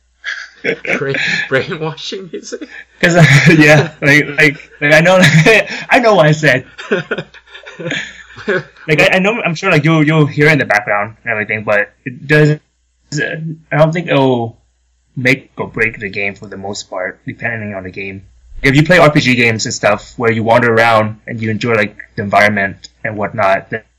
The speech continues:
Speaker 1: then yeah, you'll hear, like, the music. And then it's like, yeah, it, it might add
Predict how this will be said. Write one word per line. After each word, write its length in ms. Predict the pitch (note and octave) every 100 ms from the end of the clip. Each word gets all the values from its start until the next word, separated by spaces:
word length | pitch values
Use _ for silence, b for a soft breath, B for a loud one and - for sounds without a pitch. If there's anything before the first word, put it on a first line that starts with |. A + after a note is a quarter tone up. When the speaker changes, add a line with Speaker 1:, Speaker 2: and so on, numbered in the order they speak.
| _ _ _ _ -
Speaker 1:
then 180 | G2+ G2+
yeah, 200 | A2 G2
you'll 180 | G#2+
hear, 260 | G#2 B2 B2+
like, 200 | A2 G2+
the 80 | G2+
music. 480 | G#2 G#2 F#2 - _ _ _ _ _ _ _
And 80 | C3
then 160 | A#2 A2
it's 100 | G#2
like, 120 | E3
yeah, 160 | G#3
it, 240 | B2 B2+ A#2+
it 80 | B2+
might 340 | C3 C#3 C3+
add 220 | - C3